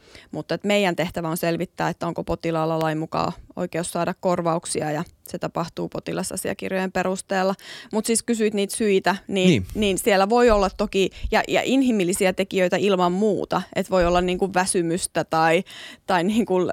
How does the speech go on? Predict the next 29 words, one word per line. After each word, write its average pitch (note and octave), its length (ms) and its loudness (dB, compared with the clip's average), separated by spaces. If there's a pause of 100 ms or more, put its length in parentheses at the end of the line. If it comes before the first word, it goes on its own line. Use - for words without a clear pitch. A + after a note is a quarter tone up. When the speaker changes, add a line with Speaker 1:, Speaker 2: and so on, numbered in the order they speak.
(1000)
Speaker 1:
ammattilainen F3+ 640 2
ei F3+ 160 2
ole F#3+ 160 0
päässyt F#3 520 0
kahteentoista F#3 540 -2
tuntia F3+ 360 0
syömään F3 520 2
tai F3+ 220 0
vessaan, F3 500 0
niin E3+ 260 -2
siinä F3 300 -2
on D#3+ 100 -4
ehkä F#3+ 220 -4
niinku, F3+ 300 -2 (640)
ä, - 120 -4 (100)
altistuu F#3 520 -2
sitten F3+ 320 -2
niitten F#3 360 -2 (180)
virhepäätösten F#3+ 920 0
tekemiselle. F#3+ 720 0 (220)
Speaker 2:
Mm. F#2 180 -2 (340)
Speaker 1:
Ää, F3+ 500 4 (680)
Speaker 2:
Tai B2+ 100 2
Speaker 1:
mut - 100 -8
Speaker 2:
voinko C3 380 -4
mä C#3+ 100 2
lisätä C#3+ 200 -2
tuohon, G2+ 200 2
että - 40 -4